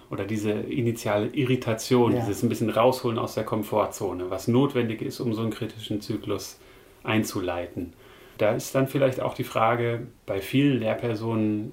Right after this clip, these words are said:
Speaker 1: vor der sie dann stehen, "Ja, wie mache ich denn das?"
Speaker 2: Ja, genau.
Speaker 1: Hast du da Vorschläge?
Speaker 2: Ja.
Speaker 1: Gibt's wahrscheinlich auch wieder kein Patentrezept,
Speaker 2: Da
Speaker 1: aber
Speaker 2: gibt's
Speaker 1: vielleicht so, so ein Mindset.
Speaker 2: Also es gibt, erstens mal muss ich mir überlegen, w-, wer sind überhaupt die Studierenden? In welcher Lebenswelt sind die?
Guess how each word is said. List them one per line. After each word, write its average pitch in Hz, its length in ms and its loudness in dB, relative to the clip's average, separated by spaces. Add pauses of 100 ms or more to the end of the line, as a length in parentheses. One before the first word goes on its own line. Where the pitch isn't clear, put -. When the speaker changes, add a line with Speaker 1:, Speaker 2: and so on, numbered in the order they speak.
Speaker 1:
vor 104 100 -8
der 101 160 -4
sie 104 120 -2
dann 98 180 -4
stehen, 95 200 -8
"Ja, 95 120 -10
wie 104 80 -4
mache 107 180 -6
ich 110 60 -8
denn 110 120 -2
das?" 95 260 -10 (360)
Speaker 2:
Ja, 156 140 2
genau. 127 320 -2 (280)
Speaker 1:
Hast - 180 -2
du 123 60 0
da 98 360 2 (360)
Vorschläge? 92 880 0
Speaker 2:
Ja. 165 460 4
Speaker 1:
Gibt's 123 160 4
wahrscheinlich 127 300 4
auch - 140 4
wieder 151 180 8
kein 104 200 2
Patentrezept, 98 720 -2
Speaker 2:
Da - 40 6
Speaker 1:
aber - 80 6
Speaker 2:
gibt's 110 160 4
Speaker 1:
vielleicht 135 240 6
so, 131 120 4
so 113 120 2
ein 123 100 6
Mindset. 135 640 0 (200)
Speaker 2:
Also 160 160 4
es - 80 -8
gibt, - 160 0 (680)
erstens 175 320 0
mal 202 80 4
muss 175 160 2
ich 165 80 -4
mir 165 120 6
überlegen, 143 720 2 (440)
w-, 139 100 -10 (140)
wer 143 180 4
sind 147 100 -2
überhaupt 170 200 0
die - 40 -6
Studierenden? 135 680 0
In 143 100 -6
welcher 156 200 2
Lebenswelt 175 560 4
sind 165 240 0
die? 156 260 4